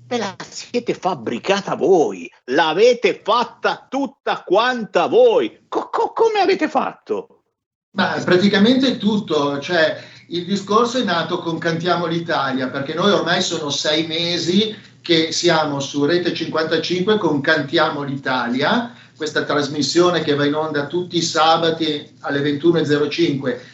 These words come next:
Speaker 2: e il martedì i-, alle ventuno e zero cinque in replica, è partita, è andata talmente bene che ha s-, ha aumentato gli ascolti del venti per cento,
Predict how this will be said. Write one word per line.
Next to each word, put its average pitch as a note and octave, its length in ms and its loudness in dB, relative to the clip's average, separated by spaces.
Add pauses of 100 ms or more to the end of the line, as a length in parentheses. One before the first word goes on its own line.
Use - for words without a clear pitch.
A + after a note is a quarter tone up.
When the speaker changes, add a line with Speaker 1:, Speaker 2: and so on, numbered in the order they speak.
Speaker 2:
e D3 100 2
il D#3 140 2
martedì D#3+ 720 0 (240)
i-, - 140 -6
alle C#3+ 260 2
ventuno D3+ 400 2
e C#3+ 60 0
zero D3 240 2
cinque C#3+ 340 0
in D3 140 0
replica, C#3 720 -2 (180)
è F#3+ 180 0
partita, G3+ 600 0
è D3+ 80 -4
andata F3 460 0
talmente G3 680 -2
bene D3 840 -4
che F3 120 -6
ha E3+ 160 2
s-, - 140 -10
ha G3 120 2
aumentato F#3+ 640 0
gli E3 80 0
ascolti G3+ 500 0
del D#3 160 -6
venti F3 320 -4
per D3 220 -8
cento, C#3+ 840 -4